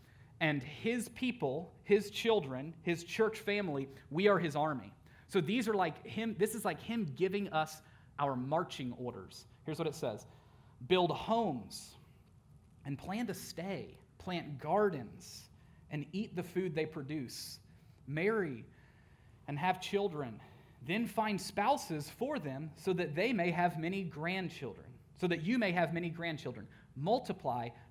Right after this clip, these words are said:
do not dwindle away." So what God is trying to help these people realize is where you are right now is exactly where I want you to be. And sometimes we focus so much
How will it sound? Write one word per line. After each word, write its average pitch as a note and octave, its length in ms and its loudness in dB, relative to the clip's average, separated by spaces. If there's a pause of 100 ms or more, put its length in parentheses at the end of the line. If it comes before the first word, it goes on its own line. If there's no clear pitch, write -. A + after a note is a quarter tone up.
do F3 140 -2
not E3+ 500 0 (280)
dwindle E3+ 500 -2
away." C3+ 460 -4 (640)
So D#3 120 -8
what D#3 120 -4
God G3+ 200 2
is G#3+ 100 -6
trying F#3+ 260 -4
to D#3 60 0
help C#3 460 -4
these G3 200 -6
people F#3 300 -4
realize C3 680 -4 (280)
is C#3+ 240 -4 (120)
where F#3 240 0
you A#3+ 260 2
are A3 180 6
right F3+ 320 -2
now E3 400 -2
is C3+ 160 -4
exactly D3+ 480 -6
where D3+ 160 -2
I C#3+ 60 0
want C#3 260 -6
you B2+ 60 -6
to A#2+ 60 -6
be. A2+ 340 -10 (720)
And D3+ 140 -4
sometimes D3+ 800 -2
we G3+ 140 -2
focus G#3+ 380 0
so A#3 200 0
much F3 460 -2